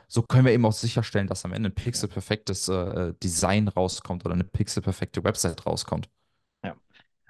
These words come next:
Speaker 2: Aber ihr könnt wahrscheinlich die Webseite nicht um tausend Euro anbieten wie andere <laughs> Anbieter.
Speaker 1: <laughs> Leider
Speaker 2: Das
Speaker 1: nicht.
Speaker 2: ist,
Speaker 1: Schön
Speaker 2: nein, aber
Speaker 1: wär's.
Speaker 2: ich sage immer, das, das muss man dazu sagen, weil ich glaub, das ist vielen nicht bewusst, weil viele sagen, ähm, weiß nicht, die installieren jetzt, also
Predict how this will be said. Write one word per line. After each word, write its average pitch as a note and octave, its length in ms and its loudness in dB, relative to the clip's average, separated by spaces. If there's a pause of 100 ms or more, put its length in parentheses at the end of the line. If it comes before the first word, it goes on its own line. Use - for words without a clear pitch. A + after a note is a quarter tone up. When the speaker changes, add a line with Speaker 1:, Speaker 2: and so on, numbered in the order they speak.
(140)
Speaker 2:
Aber C#3+ 240 6
ihr D3 80 6
könnt C#3+ 180 0
wahrscheinlich B2+ 360 2
die A#2 100 -2
Webseite A2+ 380 0
nicht G#2+ 160 -6
um G#2 80 -4
tausend F#2+ 260 0
Euro F2+ 100 0
anbieten F#2 400 -2
wie - 60 -2
andere F2+ 320 -2 (260)
<laughs> C3 280 0
Anbieter. A2+ 580 4 (460)
Speaker 1:
<laughs> - 440 0 (400)
Leider A#2 540 4
Speaker 2:
Das A2 80 2
Speaker 1:
nicht. B2 160 2
Speaker 2:
ist, - 160 -10 (160)
Speaker 1:
Schön B2+ 320 0
Speaker 2:
nein, D#3 180 6
aber - 20 6
Speaker 1:
wär's. D3 120 6
Speaker 2:
ich D3+ 60 4
sage D3 180 4
immer, D3 140 4
das, C#3 140 0
das C#3+ 280 0
muss D3+ 160 2
man D3+ 80 2
dazu C#3+ 220 -2
sagen, D#3 160 2
weil C#3 80 2
ich - 80 -4
glaub, C#3 220 2 (120)
das C3 140 -4
ist C#3 160 -8
vielen D#3+ 180 0
nicht D#3+ 180 -4
bewusst, C3+ 540 -4
weil B2 160 0
viele D3 260 -2
sagen, B2+ 440 0 (760)
ähm, G#2+ 460 2 (260)
weiß A#2 140 2
nicht, A#2+ 140 -2
die A#2+ 120 0
installieren B2+ 500 0
jetzt, - 300 -2
also A#2+ 280 2